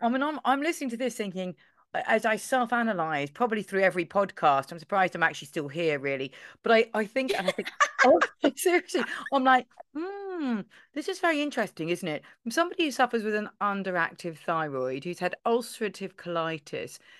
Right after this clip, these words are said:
Speaker 1: who's also
Speaker 2: Mm-hmm.
Speaker 1: been had, um, through years of have, going into Harley Street, through being told I was being on, um, you know, had a health condition, eating condition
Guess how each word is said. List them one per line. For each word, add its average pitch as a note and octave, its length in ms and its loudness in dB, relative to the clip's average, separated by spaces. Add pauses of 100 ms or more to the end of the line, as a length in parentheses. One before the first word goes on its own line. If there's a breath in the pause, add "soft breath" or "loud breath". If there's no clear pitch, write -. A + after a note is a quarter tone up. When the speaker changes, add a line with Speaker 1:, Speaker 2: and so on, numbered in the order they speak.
(160 soft breath)
Speaker 1:
who's A3+ 160 2
also A#3+ 380 6
Speaker 2:
Mm-hmm. G3+ 60 -4
Speaker 1:
been G3+ 180 -6
had, F3+ 240 -4
um, D#3+ 340 2 (460 soft breath)
through F#3 420 2
years F3 320 -2
of D3 100 -8
have, D#3+ 240 -6 (140)
going D#3+ 260 0
into D#3+ 160 -6
Harley D3+ 300 -4
Street, C#3+ 340 -10
through D3 160 -8
being C#3 160 -6
told C3+ 320 -2
I C3 120 2
was C3 200 -8 (120)
being C3 220 -2
on, C3 260 -6
um, C3 340 -4
you C#3+ 100 -12
know, B2+ 80 -6
had B2+ 220 -6
a C3+ 80 -2
health D#3 420 -4
condition, D3 380 -10
eating E3 340 -8
condition C3+ 680 -8